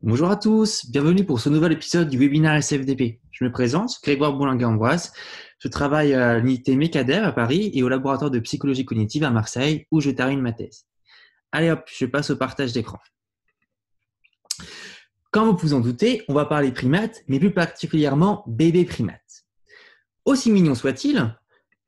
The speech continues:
les jeunes primates doivent faire face à un environnement qui constitue souvent un réel challenge. Malgré leur immaturité en termes d'intégration des systèmes, masse musculaire, certains juvéniles doivent s'accrocher au même substrat arboricole qu'utilisent les adultes, et cela très tôt après la naissance.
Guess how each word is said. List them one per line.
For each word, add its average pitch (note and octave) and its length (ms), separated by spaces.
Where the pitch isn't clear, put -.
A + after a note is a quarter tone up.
les C#3 100
jeunes A3 160
primates F3+ 320
doivent D#3 160
faire - 140
face G#3+ 180
à D#3 60
un C#3+ 60
environnement D#3 460
qui C#3+ 120
constitue - 340
souvent E3+ 340
un D#3 80
réel D3+ 480
challenge. A2+ 640
Malgré A2+ 340
leur A#2+ 140
immaturité C3+ 680
en F3+ 120
termes A#2+ 200
d'intégration A#2+ 400
des B2 60
systèmes, E3 720
masse B2+ 200
musculaire, E3 500
certains A#3+ 420
juvéniles E3 500
doivent A#2+ 200
s'accrocher - 720
au A#2 80
même D3+ 200
substrat D3 280
arboricole C#3 420
qu'utilisent A#2 340
les A2 120
adultes, A2+ 360
et D#3+ 80
cela E3+ 260
très G3+ 280
tôt G3+ 100
après F3 240
la B2+ 80
naissance. - 540